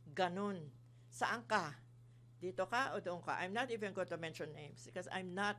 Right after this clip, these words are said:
going to continue that narrative of the division. Okay? So, saan ka? So, when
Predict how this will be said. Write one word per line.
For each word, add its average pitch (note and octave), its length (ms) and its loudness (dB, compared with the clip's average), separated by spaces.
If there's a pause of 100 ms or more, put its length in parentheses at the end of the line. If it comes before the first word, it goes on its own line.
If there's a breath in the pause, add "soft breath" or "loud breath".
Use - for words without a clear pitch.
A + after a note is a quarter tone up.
going F3+ 400 2
to D#3+ 80 -4
continue F#3 480 -2
that C3+ 160 -2
narrative D3 480 2 (1040 loud breath)
of F3+ 160 -2
the F#3 160 -4
division. D#3+ 480 -2 (800)
Okay? F#3 200 -6 (300 loud breath)
So, - 80 -8
saan F#3 320 -2
ka? D3+ 160 -2 (400 loud breath)
So, G#3 320 -6
when D4 240 -2